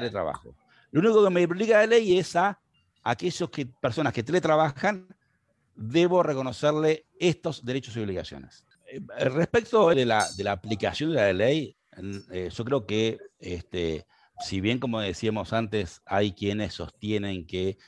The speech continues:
nadie puede exigirte la aplicación de una ley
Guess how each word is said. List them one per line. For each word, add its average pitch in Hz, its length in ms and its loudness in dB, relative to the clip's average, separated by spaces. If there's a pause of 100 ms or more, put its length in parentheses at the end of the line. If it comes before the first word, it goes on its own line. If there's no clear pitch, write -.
(140)
nadie 104 400 2
puede 104 220 -2
exigirte 98 480 -8
la 98 80 2
aplicación 90 400 -6
de 95 120 -6
una 90 140 -4
ley 98 420 0